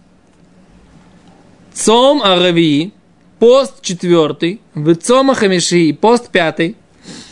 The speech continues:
Вецома Ашвии, пост седьмой, Вецома Асирии, пост десятый, Иеле Бейт Иуда будет для дома Иуды, Лесасон у Лесимха, веселью,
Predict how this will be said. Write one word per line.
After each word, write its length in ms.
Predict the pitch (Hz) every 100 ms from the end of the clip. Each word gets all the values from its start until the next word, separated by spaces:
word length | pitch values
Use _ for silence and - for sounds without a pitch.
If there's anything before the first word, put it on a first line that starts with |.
| - _
Вецома 600 | 143 170 170 - 247 294
Ашвии, 420 | 262 - 180 170 160
пост 320 | 220 240 -
седьмой, 520 | 196 180 151 151 220
Вецома 680 | 190 170 185 - 262 302 269
Асирии, 340 | 220 - 190 175
пост 260 | 175 254
десятый, 600 | 202 180 160 147 165 175 - _ _ _ _ -
Иеле 680 | 180 180 196 262 311 262 190
Бейт 440 | 160 208 240 262
Иуда 760 | 196 196 180 160 147 143 160 254 _ _ _ -
будет 560 | 165 202 262 208 170
для 200 | 143 160
дома 360 | 160 185 214 208
Иуды, 520 | 170 143 135 143 196 -
Лесасон 880 | 190 220 208 208 185 - 240 349 320
у 80 | 214
Лесимха, 460 | 202 180 180 165 139
веселью, 800 | 156 165 240 277 277 254 233